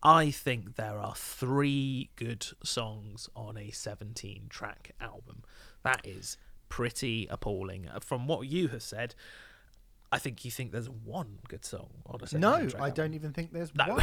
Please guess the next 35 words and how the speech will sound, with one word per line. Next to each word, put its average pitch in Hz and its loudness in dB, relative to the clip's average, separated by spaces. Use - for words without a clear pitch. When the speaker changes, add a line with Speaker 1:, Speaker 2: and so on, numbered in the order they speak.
Speaker 2:
I 151 2
think 170 0
there's 170 2
Speaker 1:
<laughs> - -2
Okay. - -4
Speaker 2:
forty-five 180 4
seconds 156 -2
at 151 0
the 151 0
end 151 0
of 139 -2
one 147 2
of 143 0
the 139 -2
songs, 151 2
which 139 0
I 147 6
thought 147 2
was 151 -6
quite 156 4
good. 175 6
I'm 240 2
gonna 240 12
remind 214 12
everyone, 156 8
by 170 10
the 160 10
way, 165 10
if 180 4
you're 156 0
watching 160 0
on 151 0
the 151 2
old 147 2
YouTube, 151 2